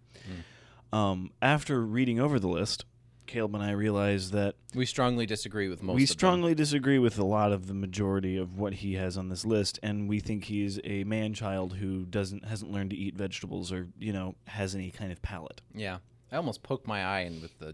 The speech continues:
Speaker 1: llama head.
Speaker 2: <laughs>
Speaker 1: I realize how dangerous this thing is now.
Speaker 2: It's very dangerous. It has ears,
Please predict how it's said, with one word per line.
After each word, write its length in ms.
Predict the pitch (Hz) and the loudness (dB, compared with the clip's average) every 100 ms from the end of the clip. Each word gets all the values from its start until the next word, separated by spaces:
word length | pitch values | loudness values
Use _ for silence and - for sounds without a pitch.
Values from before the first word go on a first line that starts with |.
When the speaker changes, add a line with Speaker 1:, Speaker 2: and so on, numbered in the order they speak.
| - | -12
Speaker 1:
llama 280 | 98 95 85 | -8 -4 -4
head. 180 | 80 - - - - - - - | -6 -10 -12 -14 -12 -8 -8 -8
Speaker 2:
<laughs> 580 | - - - - - 117 | -12 -16 -20 -18 -10 -6
Speaker 1:
I 60 | |
realize 380 | 113 131 117 110 | -2 0 2 2
how 120 | 113 | 0
dangerous 420 | 95 101 95 90 - | -2 -2 -4 -6 -10
this 160 | 90 | -12
thing 240 | - 90 85 | -8 -8 -6
is 180 | 82 | -8
now. 240 | 87 85 85 _ _ _ _ - - - | -8 -8 -8 _ _ _ _ -20 -14 -8
Speaker 2:
It's 120 | 101 | 0
very 220 | 104 139 | 2 2
dangerous. 500 | 98 92 92 95 - - | 0 -4 -6 -8 -8 4
It 80 | |
has 200 | 127 143 | 8 8
ears, 540 | 123 131 135 98 - | 6 4 4 2 -2